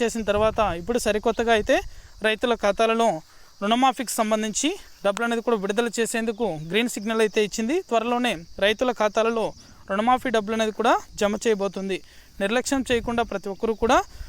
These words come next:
మీ యొక్క బ్యాంకు ఖాతాలకు ఆధార్ నెంబర్తో పాటు మొబైల్ నెంబర్ అప్‌డేట్ చేసుకోవాలని, వేసిన పంటలన్నీ కూడా ఆన్లైన్లో నమోదు చేసుకోవాలని అయితే తెలిపింది. ఇక కేంద్ర ప్రభుత్వం నుంచి ఇటు రాష్ట్ర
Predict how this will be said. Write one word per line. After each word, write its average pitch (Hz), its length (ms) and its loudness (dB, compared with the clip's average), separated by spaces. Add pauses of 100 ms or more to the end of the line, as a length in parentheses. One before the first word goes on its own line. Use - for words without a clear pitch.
(140)
మీ 226 120 2
యొక్క 226 160 2 (520)
బ్యాంకు 233 320 0
ఖాతాలకు 233 460 2 (300)
ఆధార్ 262 280 4
నెంబర్తో 240 380 0
పాటు 226 180 2 (120)
మొబైల్ 214 300 2
నెంబర్ 226 220 2
అప్‌డేట్ 196 320 -2
చేసుకోవాలని, 214 500 -2 (200)
వేసిన 233 260 2 (100)
పంటలన్నీ 226 460 0
కూడా 247 140 4 (220)
ఆన్లైన్లో 233 360 2 (100)
నమోదు 214 280 0 (100)
చేసుకోవాలని 208 500 0
అయితే 208 180 0 (460)
తెలిపింది. 214 420 -2 (440)
ఇక 233 100 -6 (400)
కేంద్ర 269 220 2 (100)
ప్రభుత్వం 240 420 0
నుంచి 233 220 -4 (100)
ఇటు 254 120 -2 (100)
రాష్ట్ర 214 260 -2